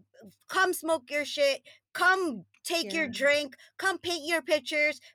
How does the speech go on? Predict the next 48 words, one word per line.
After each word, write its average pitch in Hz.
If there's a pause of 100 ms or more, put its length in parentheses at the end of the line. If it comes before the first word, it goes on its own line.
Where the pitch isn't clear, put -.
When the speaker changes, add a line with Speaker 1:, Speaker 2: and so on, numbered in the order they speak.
Speaker 1:
Come 330
create 339
your 285
content. 285 (260)
Come 359
do 349
whatever. 233 (380)
I, 254 (480)
and 240
I 240
wrote 233
this 202
entire 220
business 208
plan, 175
and 190
I 170
called 220
in 262
the 285
two 349
girls 277
that 247
I 233
collaborated 240
this 269
event 233
with, 202 (300)
and 196
I -
was 214
like, 214
"Yo, 214
I 208
got 233
something 202
to 170
pitch -
to 180
y'all." 143 (920)
She 175
was 254
Speaker 2:
Right. -
Speaker 1:
like, 240
she -
was 247
like, 220
"What?" 202